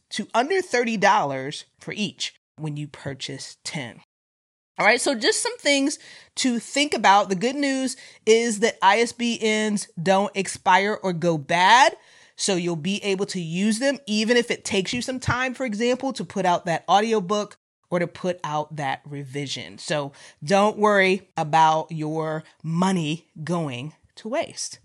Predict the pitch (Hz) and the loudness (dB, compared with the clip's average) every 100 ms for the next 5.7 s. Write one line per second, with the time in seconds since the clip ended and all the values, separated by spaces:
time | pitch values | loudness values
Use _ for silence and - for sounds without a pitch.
0 | _ _ _ _ _ _ _ _ _ - | _ _ _ _ _ _ _ _ _ -8
1 | 240 226 349 523 427 226 170 175 175 - | -2 2 2 0 -2 2 2 2 -2 -4
2 | _ _ - 190 208 226 226 190 156 151 | _ _ -4 0 2 0 -2 -4 -4 -6
3 | 151 151 156 220 214 - 262 220 294 269 | -8 -8 -6 -4 -4 -4 -8 -8 -8 -8
4 | 214 190 170 160 170 170 _ _ _ 170 | -6 -6 -6 -6 -10 -12 _ _ _ -6
5 | 170 170 147 147 139 - | -2 -2 -4 -6 -8 -10